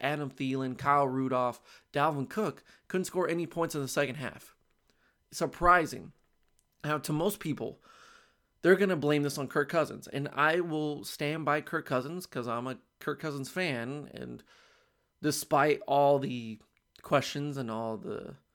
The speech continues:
the comments about his clutch play, this was a game that just didn't go the Vikings' way. It wasn't, it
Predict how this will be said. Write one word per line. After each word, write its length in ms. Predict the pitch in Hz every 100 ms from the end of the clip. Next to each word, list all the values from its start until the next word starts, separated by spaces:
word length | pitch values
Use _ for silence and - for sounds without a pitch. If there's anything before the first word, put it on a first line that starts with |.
| _ _ _ _ _ -
the 60 |
comments 380 | - 139 131 123
about 400 | 110 135 143 147
his 460 | 131 131 123 110 -
clutch 540 | - - 147 127 -
play, 520 | - 180 151 117 - _ _ _ _ -
this 280 | 127 214 208
was 160 | 220
a 60 | 156
game 400 | 147 151 180 165
that 220 | 127 120
just 300 | 151 117 110
didn't 280 | 156 170 147
go 180 | 147 147
the 100 | 120
Vikings' 420 | 139 131 131 123
way. 360 | 127 123 120 - - -
It 180 | 147 135
wasn't, 420 | 147 143 143 139 _ _
it 240 | 156 135